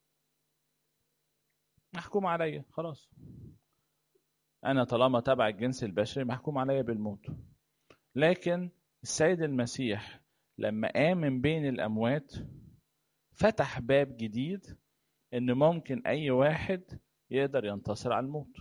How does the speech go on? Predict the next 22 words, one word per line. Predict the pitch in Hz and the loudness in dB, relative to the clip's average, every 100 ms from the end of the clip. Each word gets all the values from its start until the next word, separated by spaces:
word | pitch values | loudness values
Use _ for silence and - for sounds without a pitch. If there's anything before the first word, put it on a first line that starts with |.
| - _ _ _ _ _ _ _ _ _ _ _ | -20 _ _ _ _ _ _ _ _ _ _ _
إذا | 104 113 | -4 -4
كان | - 135 131 | 0 -2 2
هو | 143 135 | 4 4
انتصر، | 113 110 113 - 151 - - - - - _ _ _ _ _ _ _ | 4 2 0 4 2 0 -16 -20 -20 -20 _ _ _ _ _ _ _
يقدر | 123 156 95 143 185 220 - - _ _ _ 123 | 0 0 0 0 0 0 -10 -20 _ _ _ 0
يعمل | 151 151 123 101 98 | 2 2 0 0 0
نفس | 120 160 - | 0 0 0
الموضوع | 131 107 104 104 127 139 | -2 2 0 2 2 2
مع | 117 | 0
كل | - 120 110 | -4 -2 2
واحد | 110 120 131 | 0 -2 -8
فينا. | - 170 147 - - _ _ _ _ _ _ _ _ _ _ _ _ _ _ | -10 -10 -12 -18 -20 _ _ _ _ _ _ _ _ _ _ _ _ _ _
صح؟ | - 185 - _ _ _ _ _ _ _ _ _ _ _ _ _ | -6 -6 -8 _ _ _ _ _ _ _ _ _ _ _ _ _
خ-، | - 151 - | 0 0 2
قسوها | 147 - 175 165 | 2 6 6 6
على | 135 127 123 | 4 6 6
موضوع | 117 123 139 | 6 6 6
العملية. | 113 117 113 107 101 _ _ _ _ _ | 4 2 0 -2 -4 _ _ _ _ _
إذا | 107 | -2
كان | 117 131 | 0 0
في | 127 156 | 0 0
جراح | 143 123 117 117 95 - | 2 4 8 8 8 2